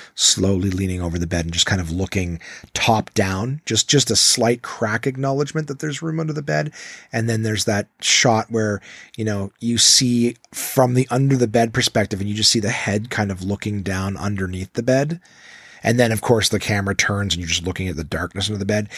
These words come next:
And it used to be that that was the moment something would pop out and, and, and the jump scare would come from that. Um, and then, then they started to develop the whole, you know,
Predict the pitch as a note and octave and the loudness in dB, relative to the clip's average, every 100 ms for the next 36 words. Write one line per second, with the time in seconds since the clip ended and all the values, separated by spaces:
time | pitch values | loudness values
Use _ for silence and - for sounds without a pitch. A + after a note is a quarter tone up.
0 | - - A2 A#2 C#3 - C#3 B2 A#2 G2+ | -14 -2 -2 4 4 6 4 4 4 2
1 | G#2 G#2 A2+ F#2+ G#2 G2 F#2+ G2+ G2 - | -2 0 0 0 -2 -2 -4 -4 0 0
2 | F#2+ G#2+ G2+ G2 F#2 E2+ - - G2+ F#2 | 0 -2 -2 -2 -4 -6 -6 0 2 0
3 | - F2+ F2+ F2 D#2+ E2 D#2 - F#2+ E2+ | 0 0 0 -4 -4 -6 -6 -6 -8 -8
4 | - G#2 F#2+ F2+ G#2 F#2 - G#2+ G2 F2 | -4 -2 -2 0 0 2 2 4 2 0
5 | E2+ F2+ F2+ - E2+ D#2 C#2+ F2 - - | -4 -6 -6 -6 -6 -6 -6 -4 -4 -6
6 | - - - - - - - - _ - | -14 -20 -20 -20 -20 -20 -20 -20 _ -2
7 | G#2+ G2 F#2+ - A2+ A2 G#2+ F#2+ C3 F3+ | 0 0 -4 -4 -4 -2 -2 0 2 2
8 | G#3+ G3 C3 D3+ E3+ F3+ - E3+ E3+ D3+ | 0 -2 2 2 4 2 4 4 2 0
9 | C3+ C3 C3 C3+ A#2 B2 A2+ A2 G#2 - | 2 4 4 2 0 4 4 4 2 -2
10 | - _ _ _ _ _ _ _ B2 B2 | -20 _ _ _ _ _ _ _ -2 0
11 | A2+ G#2+ G2 | 0 -2 -6